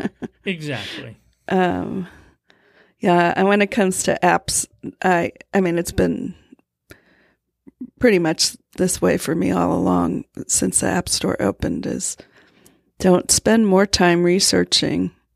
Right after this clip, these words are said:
Speaker 2: than the cost of the app. Like, w-, you know, i-,
Speaker 1: Oh, I
Speaker 2: even
Speaker 1: see,
Speaker 2: if the,
Speaker 1: yeah.
Speaker 2: the t-, app is five dollars and it's, some people like it, give it a shot.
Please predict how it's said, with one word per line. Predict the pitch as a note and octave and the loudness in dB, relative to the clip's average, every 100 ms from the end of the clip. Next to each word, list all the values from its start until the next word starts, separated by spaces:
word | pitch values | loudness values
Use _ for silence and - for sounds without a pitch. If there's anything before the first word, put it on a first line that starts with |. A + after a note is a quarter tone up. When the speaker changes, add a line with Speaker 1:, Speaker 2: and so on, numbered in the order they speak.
| _ _ _ F3+ | _ _ _ 0
Speaker 2:
than | F3 D#3 D#3 E3+ - _ _ _ _ _ _ _ _ | 2 2 0 -4 -8 _ _ _ _ _ _ _ _
the | - F3+ | -6 -2
cost | - E3 - D#3+ | 0 0 0 -2
of | E3+ | -2
the | A2+ | -2
app. | - G#2+ G#2 - - - | 0 -2 -2 -6 -8 0
Like, | E3+ - - - - _ _ _ _ _ _ - | 0 0 -4 -14 -20 _ _ _ _ _ _ -4
w-, | F3 - _ | -2 -4 _
you | F3+ | 0
know, | D3 C3+ - _ _ _ - | 0 -2 -6 _ _ _ -8
i-, | G3 - | -8 2
Speaker 1:
Oh, | F#3 | 4
I | G3 | 4
Speaker 2:
even | G3+ F#3+ | 2 0
Speaker 1:
see, | F3+ | 0
Speaker 2:
if | |
the, | D3+ | 0
Speaker 1:
yeah. | D3 A#2 A2 - - _ _ - | -2 -2 -8 -20 -20 _ _ 0
Speaker 2:
the | F#3 | 0
t-, | - G3 | 0 -2
app | - F#3+ F#3+ - | 4 4 4 -2
is | - | -6
five | - F3+ F#3 | -2 0 0
dollars | F3+ F3 D#3 D#3+ E3+ E3 - - - - _ _ | 2 2 2 2 0 -2 -6 -12 -20 -20 _ _
and | E3+ F3+ F3+ E3+ | 0 2 2 0
it's, | E3+ - - - - - | -4 -6 -8 -10 -10 -2
some | G3 F3+ | 0 2
people | G3+ - E3+ | 0 2 2
like | D#3 - - | 2 2 0
it, | D3 - - _ _ | -2 -2 -8 _ _
give | - D#3+ C#3+ | -6 -4 -2
it | |
a | F#3 | -2
shot. | - - - | 0 0 -2